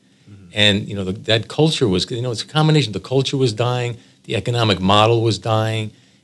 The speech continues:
Speaker 2: and he's seeing all this, and he's, and he's able to express it in a way that everybody kind of, kind of can identify with. So this is Bruce, you know, he is an everyman in a lot of ways,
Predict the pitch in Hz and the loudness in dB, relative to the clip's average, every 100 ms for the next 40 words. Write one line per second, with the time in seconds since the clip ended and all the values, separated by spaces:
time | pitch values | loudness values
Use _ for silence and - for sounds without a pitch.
0 | - 104 160 165 - 165 180 113 92 85 | -10 -2 2 4 4 4 4 4 2 2
1 | 85 82 - 92 98 135 113 - - 107 | -2 -4 -8 -8 -6 -6 -6 -10 -12 -10
2 | 104 131 127 120 110 113 92 - 131 143 | -6 -2 0 0 -2 -4 -2 0 2 2
3 | - 98 101 101 101 104 98 92 104 107 | 0 -6 -6 -2 0 0 -2 -4 -4 -2
4 | 101 98 104 101 98 - 110 101 110 113 | -4 -4 -6 -6 -10 -16 -12 -12 -12 -18
5 | - 104 92 95 117 131 101 85 80 - | -16 -16 -14 -12 -10 -10 -10 -12 -10 -8
6 | 101 143 180 131 143 131 127 131 - _ | -4 -4 -4 -6 -6 -6 -4 -6 -10 _
7 | - 151 160 175 127 123 135 127 98 90 | -10 0 2 4 2 2 0 0 0 0
8 | 85 95 98 101 104 104 107 85 | -4 -8 -8 -8 -6 0 0 0